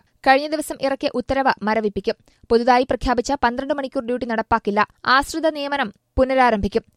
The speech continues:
ഇരുന്നൂറ്റി അൻപതോളം അപേക്ഷകളാണ് പരിഗണിക്കാനുള്ളത്. പമ്പുകളിലും ഡ്രൈവർ കം കണ്ടക്ടർ തസ്തികയിലുമായിരിക്കും ആശ്രിത നിയമനം.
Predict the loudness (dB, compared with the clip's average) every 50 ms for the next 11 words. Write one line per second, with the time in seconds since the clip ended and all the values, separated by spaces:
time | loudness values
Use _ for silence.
0 | _ _ -8 -4 -4 -2 -2 -4 -2 -2 -2 -2 0 0 2 2 2 2 0 0
1 | 0 2 2 2 0 0 0 0 0 0 0 -2 -4 -2 0 0 0 0 -2 -2
2 | -2 -2 -2 -2 -2 0 0 -2 -4 _ _ _ _ 2 2 2 2 2 -2 -2
3 | -2 -2 -2 -4 -6 -8 _ -2 4 4 6 6 6 2 0 -2 -4 -6 -6 -4
4 | -4 -2 -2 -2 -6 -6 -8 -10 -10 -10 -8 -8 -6 -2 0 0 0 2 2 0
5 | 0 -2 -4 -6 -6 -4 -2 -2 -2 -2 -2 -2 -2 -2 -2 -2 -2 -4 -4 -2
6 | -4 -4